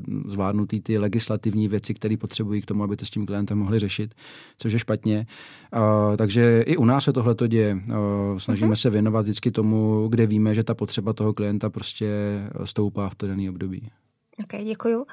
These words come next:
Speaker 2: A Filipe, ty se specializuješ na finance lékařů.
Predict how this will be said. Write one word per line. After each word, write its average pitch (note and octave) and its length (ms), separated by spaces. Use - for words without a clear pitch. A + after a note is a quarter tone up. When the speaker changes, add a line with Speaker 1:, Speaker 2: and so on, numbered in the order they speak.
Speaker 2:
A A#3 60
Filipe, C4 360
ty B3+ 140
se C#4+ 240
specializuješ B3 1000
na C4 240
finance A#3+ 360
lékařů. A3 640